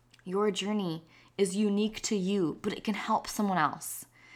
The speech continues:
If you catch yourself allowing your brain to believe lies that you experience is, the, the, the lies that you experience are invalid, stop.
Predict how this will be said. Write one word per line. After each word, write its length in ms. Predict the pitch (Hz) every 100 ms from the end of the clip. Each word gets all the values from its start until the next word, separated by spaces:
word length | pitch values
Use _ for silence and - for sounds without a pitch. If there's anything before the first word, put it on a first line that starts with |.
| - - -
If 140 | 214 220
you 80 |
catch 340 | 226 - 214 214
yourself 360 | 247 220 220
allowing 580 | 196 175 170 180 185 185 - _ _ _ -
your 160 | 190
brain 420 | 180 170 170 185 185
to 100 | 180
believe 500 | 180 165 180 165 - -
lies 580 | 165 147 160 170 165 -
that 140 | -
you 100 | -
experience 640 | - - - 156 165 165
is, 400 | 151 147 - - - _ _ _ -
the, 100 | 160
the, 220 | 175 165
the 180 | 160 160
lies 320 | 160 160 165
that 120 | 160
you 120 | 170
experience 640 | 165 - - 151 156 165 - - - - - _ -
are 240 | 160 160 151
invalid, 1000 | 156 160 147 - - 151 151 175 147 143
stop. 460 | - 156 165 139